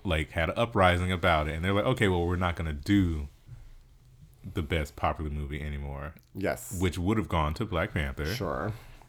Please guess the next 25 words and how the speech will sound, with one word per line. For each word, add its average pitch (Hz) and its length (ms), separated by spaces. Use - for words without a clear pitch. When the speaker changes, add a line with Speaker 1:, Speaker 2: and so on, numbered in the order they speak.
Speaker 1:
And 92 140
so 85 720
now 85 340
the, 117 160
the 87 180
Academy's 87 440
like, 85 240
"Well, 82 300
we 92 80
try 117 200
to 117 60
give 110 140
y'all 107 160
something, 95 560
and 76 720
Speaker 2:
It's 101 180
not. 80 340
Speaker 1:
we're 92 120
not 80 160
gonna 80 120
give 101 140
it 87 60
to 73 80
Black 71 260
Panther 82 160